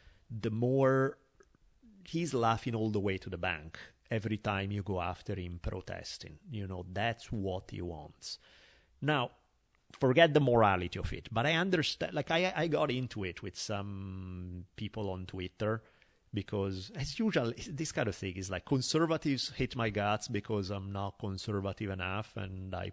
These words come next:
point to their stupidity. But hardcore people on the left do the same thing. So I had a few guys who were all pissed off. There was even some dude who was all like,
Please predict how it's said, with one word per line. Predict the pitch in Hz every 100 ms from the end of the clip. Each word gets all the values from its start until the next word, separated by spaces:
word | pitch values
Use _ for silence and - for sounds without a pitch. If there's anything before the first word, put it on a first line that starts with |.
| - -
point | 101 98 95
to | 101
their | 92 90
stupidity. | 92 - 92 90 90 95 113 113 - - - _
But | 113 101 101 107 -
hardcore | - 131 131 - 135 127 120
people | - - 123
on | 113
the | 101
left | 104 147 131 - - - - -
do | 107
the | 101
same | 95 85
thing. | - 90 110 123 - - -
So | - 127
I | 139
had | 123
a |
few | 120 - 175
guys | 135 113 107
who | 98
were | 98 110
all | 139 135
pissed | - 135 123 -
off. | 101 107 110 -
There | 117 101
was | 104 123
even | 131 127
some | - 113 110
dude | 107 110
who | 101
was | 101 98
all | 101
like, | 98 95 95